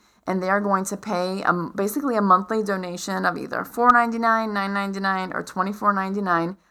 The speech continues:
a month in order to watch you stream. That amount of money in that subscription is then divided fifty-fifty between the streamer and Twitch. So this is how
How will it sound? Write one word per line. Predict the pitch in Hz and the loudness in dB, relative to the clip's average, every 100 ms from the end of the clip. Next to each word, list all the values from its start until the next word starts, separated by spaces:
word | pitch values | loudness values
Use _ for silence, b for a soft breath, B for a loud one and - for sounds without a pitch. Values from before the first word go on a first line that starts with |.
| _ _ | _ _
a | 185 | 6
month | 208 294 233 180 220 _ _ _ | 10 10 10 8 -2 _ _ _
in | - 190 | -2 0
order | - 180 175 175 - | 2 4 4 2 -4
to | 202 170 170 | -2 0 0
watch | 156 170 160 160 - | 2 8 8 6 -4
you | 160 156 | -2 -2
stream. | 160 - 175 151 82 55 - _ _ _ _ _ _ | -6 -6 -2 -2 -2 -10 -14 _ _ _ _ _ _
That | 190 185 208 - - _ - | 6 8 8 6 -10 _ 2
amount | 180 175 175 208 - | 4 8 8 8 4
of | 180 170 | 2 2
money | 180 180 196 | 2 2 0
in | 180 | 0
that | 180 | -2
subscription | - 170 - 240 277 | -4 -4 -2 0 0
is | 220 185 | 0 0
then | 170 | -2
divided | 170 175 175 170 - | 2 4 4 4 -2
fifty-fifty | 233 247 285 247 226 226 | -2 0 0 0 -4 -4
between | 202 208 175 | -4 -4 -6
the | 165 | -6
streamer | 165 - 233 240 247 240 247 254 _ | -8 -8 -6 -2 2 2 0 -6 _
and | 180 185 175 | -2 -2 -2
Twitch. | - - 180 - - - - _ _ | -6 2 2 2 -8 -10 -12 _ _
So | - 208 | -2 -2
this | 190 262 330 | 0 -2 -2
is | 370 349 | -4 -6
how | - 190 175 175 190 | 0 6 8 8 6